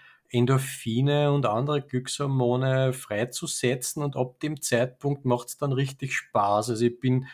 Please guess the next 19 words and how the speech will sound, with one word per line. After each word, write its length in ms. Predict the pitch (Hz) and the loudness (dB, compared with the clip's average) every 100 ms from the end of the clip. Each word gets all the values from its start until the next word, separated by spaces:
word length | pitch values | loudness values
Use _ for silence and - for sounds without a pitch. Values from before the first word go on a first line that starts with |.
| - - _ - | -20 -20 _ -4
zuerst 580 | 135 123 123 131 - | 4 6 6 2 -4
mehr 160 | 131 120 | 2 4
oder 180 | 123 117 | 4 4
weniger 880 | 123 123 117 117 117 113 117 120 113 | 4 4 4 4 6 4 4 2 0
was 200 | 117 - | -2 0
heftig 640 | 123 156 - 190 185 185 | 2 2 0 2 2 0
und 220 | 143 135 - | -2 -2 -2
dann 340 | - 104 123 151 | 2 6 6 6
hab 160 | 156 | 2
ich 100 | 147 | 2
richtig 420 | 143 - - 135 - | 0 -2 -6 -8 -6
vor 200 | 117 110 | -6 -4
Glück 380 | - 143 180 - | 2 4 4 0
zu 100 | 135 | 0
lachen 460 | 117 107 120 143 131 | 2 4 2 -2 -2
begonnen 520 | 120 - 104 113 110 | -2 0 0 0 0
in 120 | 110 | -4
der 100 | 101 | -6
Kälte. 560 | - 107 101 208 - | -10 -10 -8 -10 -12